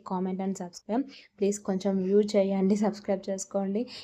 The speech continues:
ఎలా అయినా ఈ ఇయర్‌లో ఖచ్చితంగా నా ఛానల్ మానిటైజర్ అవ్వాలని మనస్ఫూర్తి కోరుకుంటున్నాను.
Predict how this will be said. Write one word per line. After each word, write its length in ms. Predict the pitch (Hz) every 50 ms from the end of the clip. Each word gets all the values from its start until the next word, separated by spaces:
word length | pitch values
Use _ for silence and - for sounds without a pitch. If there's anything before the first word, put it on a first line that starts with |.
| - - -
ఎలా 200 | 190 185 185 185
అయినా 220 | 190 190 190 196
ఈ 320 | 202 202 196 196 196 196 190
ఇయర్‌లో 380 | 196 196 190 190 190 196 208
ఖచ్చితంగా 540 | 202 208 190 185 - 196 185 196 190 196 196
నా 120 | 202 190 190
ఛానల్ 380 | 185 - 185 185 185 190 202
మానిటైజర్ 480 | 196 185 185 185 185 185 190 196 196 196
అవ్వాలని 360 | 185 180 185 185 185 190 196
మనస్ఫూర్తి 580 | 190 185 185 185 - - - - 185 - - 202
కోరుకుంటున్నాను. 1000 | - - 196 190 - - - 202 196 190 202 196 196 190 190 185 190 214 240